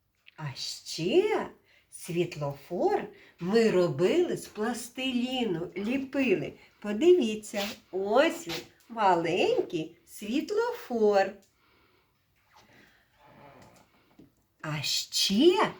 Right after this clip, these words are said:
ми робили, саморобку робили. Подивіться, яка гарна.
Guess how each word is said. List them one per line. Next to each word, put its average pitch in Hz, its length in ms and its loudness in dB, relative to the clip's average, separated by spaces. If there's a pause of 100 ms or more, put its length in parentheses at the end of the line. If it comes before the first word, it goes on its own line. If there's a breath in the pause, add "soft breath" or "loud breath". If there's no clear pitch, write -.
(120)
ми 170 180 2
робили, 160 1000 2 (420 soft breath)
саморобку 330 1600 6
робили. 196 580 2
Подивіться, 262 920 4
яка 220 580 4
гарна. 165 600 4